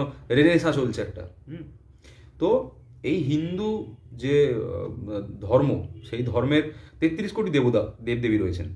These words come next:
এবং সেই দেবদেবীদের ভারতবর্ষের বুকে বিভিন্ন জায়গায় বড় বড় মন্দির, ধাম, আহ, তীর্থক্ষেত্র রয়েছে। ব্রহ্মা, বিষ্ণু, মহেশ্বর, মা দুর্গা, মা কালীর, আপনারা যেখানে যাবেন, কাশী,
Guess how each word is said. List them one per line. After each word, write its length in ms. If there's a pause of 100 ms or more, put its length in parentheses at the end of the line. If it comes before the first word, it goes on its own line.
এবং 160
সেই 200
দেবদেবীদের 880 (140)
ভারতবর্ষের 500
বুকে 320
বিভিন্ন 460
জায়গায় 380
বড় 220
বড় 140
মন্দির, 520
ধাম, 360 (560)
আহ, 260
তীর্থক্ষেত্র 560
রয়েছে। 400 (500)
ব্রহ্মা, 340
বিষ্ণু, 280
মহেশ্বর, 400
মা 140
দুর্গা, 280
মা 140
কালীর, 280
আপনারা 240
যেখানে 340
যাবেন, 280
কাশী, 460